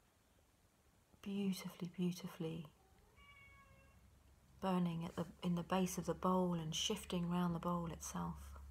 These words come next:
A sweet fire, uh, a fire that you can put your hand in and not be burnt from. The Pachamama stick went from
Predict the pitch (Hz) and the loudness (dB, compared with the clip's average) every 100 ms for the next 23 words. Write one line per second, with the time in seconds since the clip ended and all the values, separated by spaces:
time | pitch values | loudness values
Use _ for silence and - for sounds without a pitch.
0 | - - - - - - - - - - | -16 -18 -20 -20 -20 -20 -20 -20 -20 -20
1 | - - - - - - - 196 - - | -20 -20 -20 -8 -2 -2 0 -2 -4 -2
2 | 175 170 170 160 - 160 156 160 160 - | 0 0 -2 -6 -8 -8 -8 -8 -10 -12
3 | - 156 214 196 175 175 175 - 160 - | -12 -6 0 0 0 -2 -4 -4 -4 -2
4 | - 175 196 180 160 160 156 - 165 170 | -2 0 0 0 0 -4 -6 -6 -4 -4
5 | 170 - 160 160 156 - - - - - | -4 -6 -8 -8 -12 -20 -20 -20 -20 -20
6 | - - - - - - - - - - | -20 -20 -20 -20 -20 -20 -20 -16 -16 -16
7 | - - - - - - - - - - | -20 -20 -20 -20 -20 -20 -20 -20 -10 -8
8 | - - 196 196 180 180 - - - 196 | -4 2 4 4 4 2 -4 -6 0 0
9 | 190 - - 175 | 0 -2 0 0